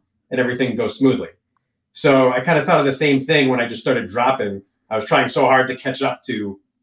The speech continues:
where I had been, and it just made things worse because you're just focused on the, the rating. So instead of the, the, this, doing the small things that got you there. And it's very easy for anybody, I mean, especially kids to, to,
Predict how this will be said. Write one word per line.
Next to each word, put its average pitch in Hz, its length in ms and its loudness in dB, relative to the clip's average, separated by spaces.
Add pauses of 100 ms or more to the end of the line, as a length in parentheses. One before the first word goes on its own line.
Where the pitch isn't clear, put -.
where 120 160 -2
I 117 60 0
had 135 240 2
been, 107 280 -6
and 98 120 -10
it 98 60 -10
just 110 160 -16
made 117 180 -8
things 90 180 -14
worse - 460 -6 (480)
because 101 240 -6
you're 101 100 -4
just - 240 -6
focused - 340 -2
on 107 120 -4
the, 98 200 -6
the 101 80 -6
rating. 107 380 -4
So 92 200 -8
instead 90 240 -8
of 92 140 -8
the, 92 160 -10 (400)
the, - 140 -12 (120)
this, 117 300 -10
doing 151 240 4
the 123 80 4
small 127 420 2
things 120 280 -2
that 101 140 -8
got 101 240 -2
you 95 100 -12
there. 82 260 -14 (320)
And 110 120 -6
it's 107 120 -6
very 135 340 4
easy 131 280 4
for 110 480 -4 (480)
anybody, 127 580 0
I 110 80 -10
mean, 113 100 -10
especially - 440 -4
kids 117 380 -2
to, 95 200 -6 (580)
to, 104 520 -4